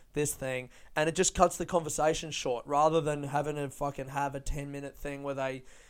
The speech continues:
build up the courage to go, "Oh, you, I, uh, was, uh, oh, what's going on there? Like, are you blah, blah, blah?" Instead of that, I just go, "Taco, oh, South American, yeah,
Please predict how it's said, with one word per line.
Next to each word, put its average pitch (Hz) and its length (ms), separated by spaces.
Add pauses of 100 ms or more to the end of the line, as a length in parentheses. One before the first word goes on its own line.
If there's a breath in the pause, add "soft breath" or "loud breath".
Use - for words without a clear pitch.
(160 loud breath)
build 147 220
up 139 120
the 143 100
courage 135 400
to 151 60
go, 143 260
"Oh, - 20
you, 185 500 (380 soft breath)
I, 175 220
uh, 185 300
was, 190 440
uh, 202 480 (140)
oh, 226 340
what's 202 260
going 214 300
on 240 180
there? 190 180
Like, 165 200
are 185 40
you 185 320
blah, 180 180
blah, 180 160
blah?" 180 580 (580 soft breath)
Instead 160 360
of 156 80
that, 147 500
I 143 80
just 143 240
go, 139 220
"Taco, 151 680 (140)
oh, 165 160
South 160 260
American, 160 480
yeah, 147 440